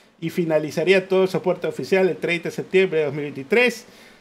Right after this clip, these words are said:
Sin embargo, después del treinta de septiembre, el modo de juego individual y multijugador seguirá estando disponible,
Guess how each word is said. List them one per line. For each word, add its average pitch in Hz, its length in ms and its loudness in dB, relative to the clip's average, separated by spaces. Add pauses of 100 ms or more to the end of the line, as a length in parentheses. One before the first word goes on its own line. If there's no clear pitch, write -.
(120)
Sin 226 220 -4
embargo, 202 420 6
después 185 260 2
del 175 80 0
treinta 185 240 2
de 175 40 -6
septiembre, 190 440 2
el 160 60 0
modo 160 180 -4
de 156 60 -2
juego 160 220 -2
individual 160 580 2
y 151 40 -2
multijugador 156 680 0
seguirá 139 340 0
estando 170 400 0
disponible, 175 840 -4